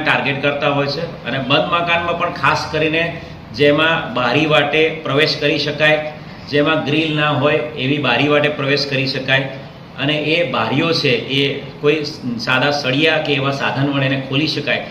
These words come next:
એવા ઘર ટાર્ગેટ કરતા હોય છે અને mostly એ લોકો ઘરના પાછળના ભાગેથી,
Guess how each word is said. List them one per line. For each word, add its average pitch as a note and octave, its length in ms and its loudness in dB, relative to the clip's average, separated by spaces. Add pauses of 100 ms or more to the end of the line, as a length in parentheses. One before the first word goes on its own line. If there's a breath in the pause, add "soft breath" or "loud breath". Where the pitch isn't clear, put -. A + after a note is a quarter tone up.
(260 loud breath)
એવા C#3+ 280 4
ઘર C3+ 180 4
ટાર્ગેટ D3+ 400 0
કરતા D#3 300 0
હોય D#3 120 2
છે E3+ 120 -4
અને D#3 160 -2
mostly D3+ 320 -2 (120)
એ D#3+ 40 2
લોકો D#3 240 0 (120)
ઘરના C#3+ 300 0
પાછળના D3 420 0
ભાગેથી, C3+ 440 0